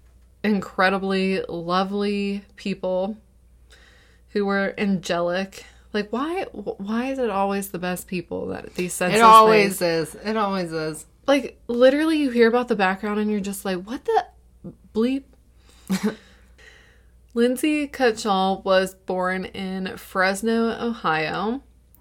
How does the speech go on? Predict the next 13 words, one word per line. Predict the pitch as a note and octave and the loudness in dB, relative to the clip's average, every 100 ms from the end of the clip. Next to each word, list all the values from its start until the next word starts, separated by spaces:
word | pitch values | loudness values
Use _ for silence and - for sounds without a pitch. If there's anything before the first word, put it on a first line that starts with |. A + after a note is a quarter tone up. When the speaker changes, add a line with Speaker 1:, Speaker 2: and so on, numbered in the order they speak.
| _ - | _ -18
Speaker 1:
She | - - A3 A3 | -8 -2 2 0
grew | G3 G#3 G#3+ | 2 4 4
up | G3+ - | 2 -2
in | G3 F#3 F3+ | -4 -2 -2
a | F#3 F#3 | -2 -2
very | F3 F3+ F3+ F#3+ G3+ | 0 0 0 0 -4
Christian | - F#3 - G#3+ F#3+ | -4 -6 -6 -8 -6
household | F#3+ F3 - E3+ E3+ F3 - - - - _ | -6 -6 -4 0 0 -2 -8 -20 -20 -20 _
in | G3 F#3+ F#3 F3+ | -4 0 0 -2
a | E3 E3 | -4 -6
super | - F3+ F3+ G3+ G3 | -4 -4 -2 0 -2
small | G3 G3 D#3+ F#3 | -2 -2 0 -2
town. | G3+ F3+ D3+ D#3 F#3+ | -4 -4 -4 -4 -8